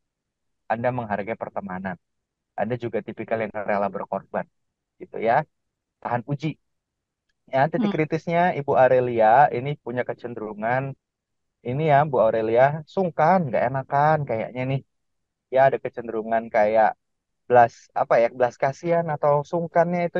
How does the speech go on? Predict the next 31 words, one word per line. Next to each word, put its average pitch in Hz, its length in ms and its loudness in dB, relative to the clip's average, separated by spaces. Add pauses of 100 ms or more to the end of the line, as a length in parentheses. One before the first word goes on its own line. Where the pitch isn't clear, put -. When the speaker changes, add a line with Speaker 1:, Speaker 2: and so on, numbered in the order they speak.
Speaker 1:
yang 151 100 -4
bikin 127 320 -8 (120)
mungkin 127 360 -12
jadi 107 240 -8 (400)
terhambat 107 560 -2
dalam 92 320 -6
pekerjaan, 90 720 -12 (160)
gitu - 240 -20 (160)
ya. 123 240 0 (480)
Jadi 95 160 -10
make 95 240 -10
sure 127 720 2
untuk 101 720 -6
punya 104 160 -8
mentor, 165 560 2 (320)
punya, 107 560 -4 (240)
eh, 104 220 -2
penundukan 113 500 -6
diri, 135 640 -8
dan 98 240 -4
mau 101 160 -6
belajar 98 320 -6
dengan 92 240 -10
orang-orang 92 480 -6
yang 101 60 -8 (100)
mungkin 110 180 -10 (800)
lebih 101 240 -12
berani, 107 480 -4
lebih 120 320 -10
nekat 117 320 -6
daripada 98 400 -6